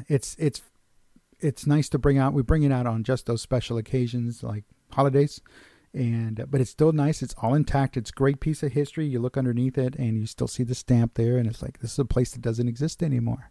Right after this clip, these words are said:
Uh, but again, purchased there in East Berlin. What else? Um, the blankets, the wool blankets. Oh, I mean, obviously it got cold there. So, and you know, it, it, there was known to be blackouts and things like that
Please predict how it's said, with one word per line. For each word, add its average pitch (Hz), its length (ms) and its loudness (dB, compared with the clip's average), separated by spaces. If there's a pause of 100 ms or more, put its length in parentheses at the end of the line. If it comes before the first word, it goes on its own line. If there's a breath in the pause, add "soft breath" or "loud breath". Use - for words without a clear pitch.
(800 soft breath)
Uh, - 300 -6
but 156 100 2
again, 160 320 0
purchased - 460 2
there 127 220 8
in 131 500 4
East 123 260 2
Berlin. 117 680 0
What 127 120 -6
else? 107 500 -8
Um, - 500 -10 (100)
the 127 80 2
blankets, 123 460 2
the 123 80 2
wool 123 180 10
blankets. - 720 0
Oh, 113 380 -2 (760 soft breath)
I 120 60 -2
mean, 113 140 0
obviously 120 520 2
it 117 120 2
got 120 160 6
cold 180 240 8
there. 117 200 6
So, 117 340 0
and 120 500 -4
you 135 120 -4
know, 131 320 -6
it, 127 160 -6 (140)
it, 135 240 -10
there 127 140 -2
was 123 200 0
known 139 220 6
to 131 80 4
be 135 260 2
blackouts 123 640 0
and 131 140 -2
things 135 240 2
like 120 160 0
that 131 180 2